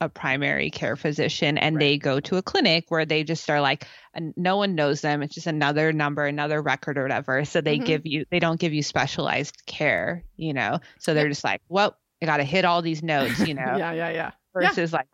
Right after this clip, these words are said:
Speaker 1: you know, my primary, if I had gone to my primary care doctor, I wouldn't have had this experience, you know?
Speaker 2: Sure. And, like, the,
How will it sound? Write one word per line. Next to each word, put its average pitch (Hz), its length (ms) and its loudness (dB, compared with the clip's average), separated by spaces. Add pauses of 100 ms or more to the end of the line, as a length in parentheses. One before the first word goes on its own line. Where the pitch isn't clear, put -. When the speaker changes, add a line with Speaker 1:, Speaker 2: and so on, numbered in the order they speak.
(400)
Speaker 1:
you 170 100 0
know, 143 240 2
my 147 240 2
primary, 143 380 -2
if 165 80 -2
I 156 100 4
had 151 200 0
gone 143 380 0
to - 120 -10
my 139 160 0
primary 135 560 -4
care 131 240 -2
doctor, 127 440 -2
I 139 120 2
wouldn't 165 260 -2
have 160 100 -6
had - 320 -4
this - 220 -8
experience, - 880 -6
you 127 80 -2
know? 85 280 -2 (300)
Speaker 2:
Sure. - 320 -8 (640)
And, 262 200 4
like, 254 380 2 (400)
the, 233 260 -4